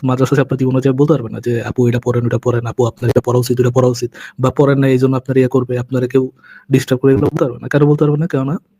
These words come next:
ওই জায়গার এনভায়রনমেন্ট, ওই জায়গার যে আপনার, <clears throat> আ, ওই জায়গার যে আপনার, আ,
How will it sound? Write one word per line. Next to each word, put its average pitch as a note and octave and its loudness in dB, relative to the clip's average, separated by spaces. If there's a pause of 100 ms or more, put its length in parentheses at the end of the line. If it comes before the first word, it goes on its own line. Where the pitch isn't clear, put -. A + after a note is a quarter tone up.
(380)
ওই C#3 4
জায়গার C#3+ 2
এনভায়রনমেন্ট, C#3+ 2 (260)
ওই B2+ 0
জায়গার B2+ 0
যে B2+ 0
আপনার, B2+ -2 (120)
<clears throat> - 0 (400)
আ, D3 0
ওই C3 2
জায়গার C3 2
যে C3 -2
আপনার, B2 -2
আ, A#2+ -2